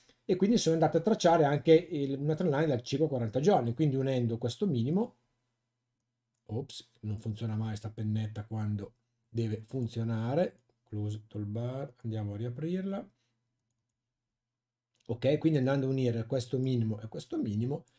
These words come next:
di conseguenza questo minimo di prezzo è questo, trend line a quaranta giorni. Rotta la prima trend line del ciclo a quaranta giorni nella data del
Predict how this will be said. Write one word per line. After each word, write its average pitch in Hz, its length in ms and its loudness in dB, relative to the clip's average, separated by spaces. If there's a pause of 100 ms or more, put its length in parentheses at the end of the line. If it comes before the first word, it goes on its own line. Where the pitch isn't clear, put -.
(220)
di - 80 -20
conseguenza 120 680 -2
questo 147 340 -2
minimo 123 480 -2 (220)
di 147 140 -8
prezzo 107 500 -8
è 120 120 -6
questo, 110 500 -6
trend 170 240 0
line 127 160 -2
a 120 60 -4
quaranta 117 340 -2
giorni. 101 400 -6 (300)
Rotta 190 280 4
la 156 100 6
prima 151 300 4
trend 139 240 0
line 143 260 2
del 127 140 -2
ciclo 147 240 0
a 123 40 0
quaranta 127 400 0
giorni 120 480 2
nella 120 260 0
data 123 380 0
del 120 460 2